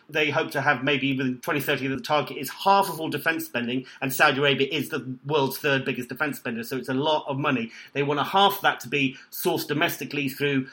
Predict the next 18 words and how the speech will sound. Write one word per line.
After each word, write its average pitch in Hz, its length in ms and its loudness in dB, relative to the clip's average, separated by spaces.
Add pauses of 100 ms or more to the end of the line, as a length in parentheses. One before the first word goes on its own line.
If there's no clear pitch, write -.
(160)
local 139 320 4
joint 131 300 0
ventures. 151 400 0
So 139 120 2
as 139 140 2
one 160 400 0
of 139 60 2
the 151 80 2
many 156 320 0
deals 151 280 0
that 135 120 -6
we 131 40 -2
saw 143 300 0
over 135 140 0
the 135 60 0
weekend 139 460 -2
with 117 120 -12
Trump 139 360 0